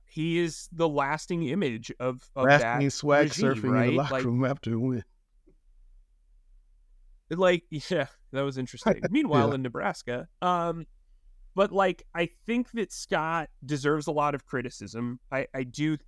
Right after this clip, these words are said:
Speaker 1: think that he has made some poor choices. A lot of their gambles from this offseason have
Speaker 2: Oh.
Speaker 1: not worked out on the surface so far. Um, that said,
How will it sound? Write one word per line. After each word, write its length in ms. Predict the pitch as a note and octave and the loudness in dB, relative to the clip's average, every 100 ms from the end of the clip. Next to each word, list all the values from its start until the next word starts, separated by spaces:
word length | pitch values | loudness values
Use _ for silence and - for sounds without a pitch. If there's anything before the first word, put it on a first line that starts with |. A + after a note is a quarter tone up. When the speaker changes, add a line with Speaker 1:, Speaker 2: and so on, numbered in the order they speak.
| - | -4
Speaker 1:
think 280 | E3+ D3+ - | 0 0 -4
that 280 | C3 B2+ A#2 | -4 -4 -4
he 220 | - D3 C3+ | -6 -4 -4
has 140 | B2 | -4
made 440 | B2 B2+ C3 B2+ | -2 0 -2 -4
some 400 | - C3 B2 A#2+ - | -8 -6 -6 -8 -14
poor 240 | - D3+ C#3 | -10 -4 -4
choices. 560 | - A#2 A#2 - B2 | -4 -6 -6 -8 -6
A 60 | C3 | -6
lot 180 | A#2 D3 | -4 -2
of 80 | D3+ | -2
their 100 | C3 | -4
gambles 400 | C3+ C#3 C#3+ - | -4 -4 -6 -6
from 140 | C3 | -6
this 140 | C3 | -6
offseason 460 | B2 B2+ - B2+ B2 | -4 -6 -8 -8 0
have 100 | B2 | 4
Speaker 2:
Oh. 80 | A#2+ | 4
Speaker 1:
not 200 | B2 B2 | 2 -2
worked 240 | B2+ A#2+ | -6 -2
out 180 | B2+ B2 | 0 2
on 100 | B2 | 0
the 80 | B2 | -4
surface 460 | - G2+ - A#2+ | -6 -10 -8 -10
so 340 | - - B2 A2+ | -10 -8 -6 -4
far. 480 | - F#2 C#2 B2+ - _ _ _ - - - | -6 -6 -6 -8 -10 _ _ _ -20 -20 -6
Um, 540 | B2+ B2+ B2+ C3 C3+ - _ - - | 0 2 2 2 -4 -12 _ -20 -10
that 360 | C#3 D#3 E3+ | -2 -2 -2
said, 680 | - - A3+ B3+ D3 C#3+ E3+ | -8 -6 0 0 0 -2 -6